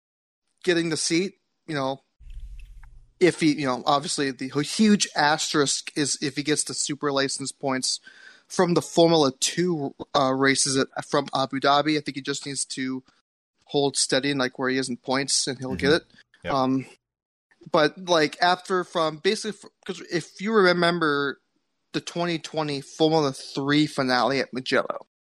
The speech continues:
Speaker 1: It was Piastri and Sargent fighting for the championship,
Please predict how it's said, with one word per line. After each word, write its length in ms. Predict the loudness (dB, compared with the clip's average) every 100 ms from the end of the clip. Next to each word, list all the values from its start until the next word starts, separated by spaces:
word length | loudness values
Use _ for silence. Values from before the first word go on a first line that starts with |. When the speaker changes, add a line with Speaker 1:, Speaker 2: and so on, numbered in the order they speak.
| _ _ _ _
Speaker 1:
It 100 | 2
was 600 | 4 2 0 -2 -4 -6 0
Piastri 960 | 4 4 2 -2 -8 -6 -4 -4 -6
and 240 | -4 -4 -4
Sargent 600 | -4 -2 -4 -4 -6 -8
fighting 340 | -4 -2 0
for 80 | -4
the 100 | -10
championship, 600 | -6 -4 -4 -10 -6 -6